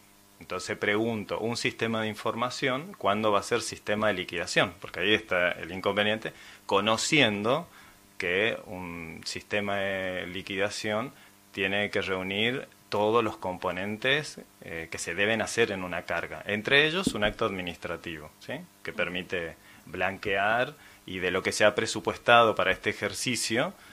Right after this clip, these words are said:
eh, debe quedar, digamos, que el Ministerio acepta, blanquea lo que nos ha dicho por hecho, ¿sí? Por hecho hemos tenido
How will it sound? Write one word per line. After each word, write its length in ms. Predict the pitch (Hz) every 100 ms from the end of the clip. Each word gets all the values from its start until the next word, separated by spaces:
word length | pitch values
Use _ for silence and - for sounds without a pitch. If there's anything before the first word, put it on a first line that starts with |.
| - -
eh, 400 | 87 85 82 90
debe 300 | 87 90 101
quedar, 460 | - 87 85 92 107
digamos, 680 | 98 87 85 87 101 110
que 100 | -
el 120 | 87 80
Ministerio 1000 | 82 76 - 90 92 90 92 80 76 -
acepta, 540 | 92 - 104 92 -
blanquea 720 | 78 85 90 - 95 90 95 107 - -
lo 160 | 87
que 140 | - 82
nos 160 | 82 -
ha 160 | 87
dicho 560 | 90 98 - - 113 - - -
por 160 | - 110
hecho, 380 | 110 - - - - - - - -
¿sí? 320 | - 85 123 147 -
Por 180 | 85
hecho 220 | 92 92 107
hemos 200 | 107 -
tenido 380 | 90 98 98